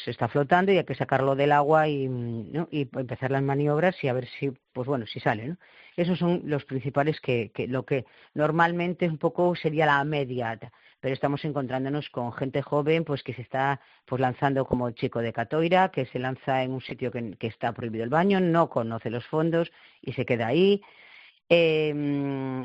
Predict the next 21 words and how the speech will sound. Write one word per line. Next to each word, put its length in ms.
hay, 400
de 140
eso 280
hubo 480
dos 220
o 80
tres, 340
o 140
tres 180
muertes 380
así, 360
y 80
luego, 340
eh, 340
hay 220
una, 560
hay 220
un 120
porcentaje 760
de, 680
de, 640